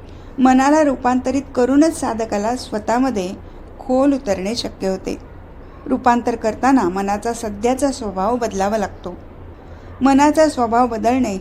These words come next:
हीच अध्यात्मातील मूलभूत समस्या आहे. ती समस्या अशी की मन देहामध्ये राहते, देह या जन्मीचा असतो, पण मनाचा स्वभाव मात्र पूर्वजन्मीचे संस्कार घेऊन आलेला असतो.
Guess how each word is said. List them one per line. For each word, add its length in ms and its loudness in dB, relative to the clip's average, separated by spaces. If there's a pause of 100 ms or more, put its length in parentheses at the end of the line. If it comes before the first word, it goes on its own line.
हीच 220 -2
अध्यात्मातील 800 -2
मूलभूत 560 2
समस्या 520 -4
आहे. 180 -6 (680)
ती 80 6
समस्या 500 2
अशी 320 -6 (540)
की 60 6
मन 340 6
देहामध्ये 520 0
राहते, 380 -8 (800)
देह 340 6 (220)
या 220 4
जन्मीचा 480 2
असतो, 300 -8 (520)
पण 140 8
मनाचा 520 4
स्वभाव 380 2
मात्र 320 2
पूर्वजन्मीचे 880 0
संस्कार 520 -2
घेऊन 220 4
आलेला 300 -2
असतो. 400 -8